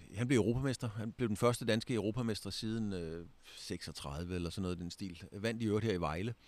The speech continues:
Og så blev han professionel i, øh, i U S A. Og, øhm, jeg synes, at han var et godt afsæt. Det var, øh, det var et godt afsæt til at lave,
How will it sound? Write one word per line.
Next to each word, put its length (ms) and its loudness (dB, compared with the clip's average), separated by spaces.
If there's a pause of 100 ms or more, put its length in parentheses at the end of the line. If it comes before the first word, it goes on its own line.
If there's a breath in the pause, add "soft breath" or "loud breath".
(460 loud breath)
Og 60 0
så 80 4
blev 120 6
han 100 10
professionel 720 2
i, 260 0
øh, 540 -2
i 120 2
U 160 2
S 80 0
A. 140 0 (720 loud breath)
Og, 340 6
øhm, 380 2
jeg 140 2
synes, 240 2
at 60 6
han 140 8
var 100 6
et 100 -2
godt 260 2
afsæt. 680 0
Det 120 4
var, 340 4
øh, 80 0 (1000 loud breath)
det 60 0
var 60 4
et 60 0
godt 160 2
afsæt 360 0
til 140 -2
at 80 4
lave, 420 4